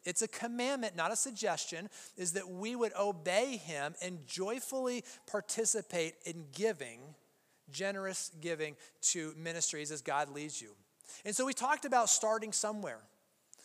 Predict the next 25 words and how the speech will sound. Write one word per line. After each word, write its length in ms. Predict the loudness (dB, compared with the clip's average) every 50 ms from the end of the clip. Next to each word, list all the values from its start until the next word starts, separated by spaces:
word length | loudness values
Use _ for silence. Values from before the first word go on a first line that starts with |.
| -20 -4 2
That 100 | 2 2
if 80 | 4 4
this 160 | 4 4 4
is 100 | 4 2
not 140 | 4 4 4
something 280 | 4 2 2 0 -2
you 140 | -2 -2 -4
currently 480 | -4 -2 -2 -2 -2 -2 -2 -4 -6 -6
do, 380 | -4 -4 -2 -2 0 0 2
start 340 | 2 2 4 2 0 0 0
somewhere. 480 | 0 0 0 -2 -2 -4 -8 -10 -10 -14 -18 _ _ _ _ _ _ _ _ -8 _
And 140 | -2 0 0
just 260 | 2 2 2 0 0
begin 600 | -2 -6 -8 -8 -10 -6 -2 -2 -2 -2 -2 -2
the 80 | -4 -4
journey 640 | -2 -2 0 0 0 0 -2 -2 -4 -6 -6 -8 -10 -12 -16 -16 -8 -6
and 100 | -2 0
then 140 | 0 0 0
trust 480 | 0 -2 2 4 4 6 6 6 4
God 300 | 4 4 4 4 2 2
to 120 | 0 -2 -2
lead 300 | -2 -2 -4 -4 -4 -6
you 120 | -8 -8
from 260 | -6 -6 -6 -4 -2
there. 300 | -2 0 0 -2 -6 -10